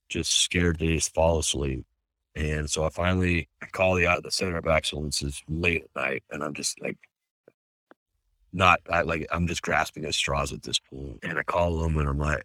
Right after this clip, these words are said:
and nobody answers. And I'm like, "Motherfucker." I thought they were supposed to be there twenty-four seven. But at the time, I, I, I think they were brand new, like, just opening. So I don't know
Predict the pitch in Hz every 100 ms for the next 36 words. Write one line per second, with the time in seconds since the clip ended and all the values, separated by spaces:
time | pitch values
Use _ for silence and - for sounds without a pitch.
0 | - 80 87 85 76 76 85 85 - 71
1 | - 78 73 73 85 82 69 - 69 -
2 | - - _ _ - 82 90 80 85 82
3 | - 80 - 80 76 71 - 76 69 71
4 | 64 64 65 58 - - 85 71 _ _
5 | _ - 92 101 - 98 98 90 - -
6 | - 85 - 82 98 92 85 76 85 90
7 | 82 85 85 73 69 95 90 - 82 76
8 | 73 71 80 87 87 82 90 87 82